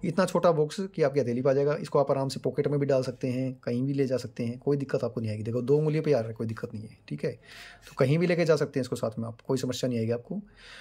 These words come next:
और इसका स्क्रीनशॉट करके ले लीजिए। और मंगवाने में दिक्कत आ रही है आप हमारे नंबर पे कॉल करें, मैसेज करें, और ये हम आपको प्रोवाइड करवा देंगे। नंबर डिस्क्रिप्शन में दिया हुआ, वहाँ से नंबर देकर हमें कॉल करें,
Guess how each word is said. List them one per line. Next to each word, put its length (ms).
और 440
इसका 160
स्क्रीनशॉट 420
करके 180
ले 120
लीजिए। 340
और 140
मंगवाने 340
में 100
दिक्कत 240
आ 40
रही 120
है 60
आप 100
हमारे 180
नंबर 200
पे 80
कॉल 200
करें, 160
मैसेज 280
करें, 260
और 160
ये 80
हम 120
आपको 160
प्रोवाइड 260
करवा 140
देंगे। 200
नंबर 120
डिस्क्रिप्शन 340
में 60
दिया 140
हुआ, 100
वहाँ 140
से 80
नंबर 200
देकर 240
हमें 140
कॉल 180
करें, 240